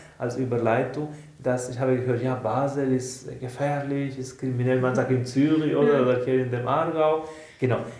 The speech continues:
Speaker 1: dort habe ich mich, äh, immer sicher gefühlt. Ich komme tatsächlich aus einer anderen Stadt, Region mit einer höheren Kriminalität, also meistens so sind Taschendieben.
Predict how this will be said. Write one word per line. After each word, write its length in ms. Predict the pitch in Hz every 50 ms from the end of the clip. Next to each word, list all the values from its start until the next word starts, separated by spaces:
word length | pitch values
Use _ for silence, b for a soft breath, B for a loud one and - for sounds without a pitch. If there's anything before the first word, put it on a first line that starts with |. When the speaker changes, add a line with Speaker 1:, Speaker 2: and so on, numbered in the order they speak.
| B B
Speaker 1:
dort 400 | - 120 127 143 170 202 202 -
habe 160 | 175 156 156
ich 80 | 156 156
mich, 360 | 151 151 156 156 151 - - 123
äh, 320 | 117 117 117 - - 127
immer 360 | 131 135 131 123 117 - - 120
sicher 520 | 113 113 120 127 120 - 120 113 - - - - -
gefühlt. 600 | 117 104 - - - 120 160 214 262 - - - -
Ich 180 | 123 113 - -
komme 240 | - 139 131 139 131
tatsächlich 420 | 139 127 - - 131 127 117 131
aus 260 | 123 120 120 - -
einer 340 | - 117 120 123 123 117 113
anderen 400 | 113 113 113 107 107 104 107 - - - -
Stadt, 520 | - - - 160 151 151 156 151 - 135
Region 380 | 123 117 113 123 123 123 123 120
mit 140 | 113 - -
einer 160 | 113 113 110 107 - -
höheren 380 | 135 135 143 135 110 - B B B B B B _
Kriminalität, 800 | - 113 117 110 113 107 107 104 101 101 107 - 165 185 175 170
also 180 | - 113 110 110
meistens 400 | 107 110 113 123 - 123 117 -
so 120 | - - -
sind 240 | - 117 107 107 -
Taschendieben. 920 | 123 139 185 185 - 180 165 156 147 147 160 160 160 156 160 160 170